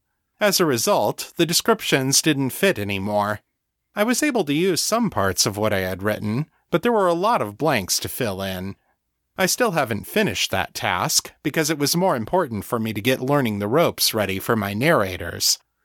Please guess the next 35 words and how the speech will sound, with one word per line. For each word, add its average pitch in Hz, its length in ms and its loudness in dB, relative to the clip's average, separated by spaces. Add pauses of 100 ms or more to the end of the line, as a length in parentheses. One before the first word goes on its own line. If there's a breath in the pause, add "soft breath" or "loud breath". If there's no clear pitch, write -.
(520)
Fortunately, 147 800 -2 (100)
I've 185 140 -2
got 190 220 -2
plenty 180 320 0
of 180 100 0
time 143 300 0
to 156 60 -4
think 151 280 0
about 92 260 -4
the 110 60 -6
book 101 240 -4
descriptions. 113 840 -2 (440)
I've 202 140 2
decided 208 460 0
not 170 240 0
to - 80 -4
publish 135 440 -2
the 113 100 -6
print 190 360 -2
books - 440 -2
until 127 260 -2
the 151 160 0
audiobooks 104 680 -2
are 113 80 0
ready 104 280 -2
too, 101 540 -2 (280)
which 247 220 0
will 220 100 2
probably 160 480 0
be 127 160 0
around 120 440 0
April 117 440 0
of 95 140 -8
twenty 117 300 0
twenty-two. 107 880 -2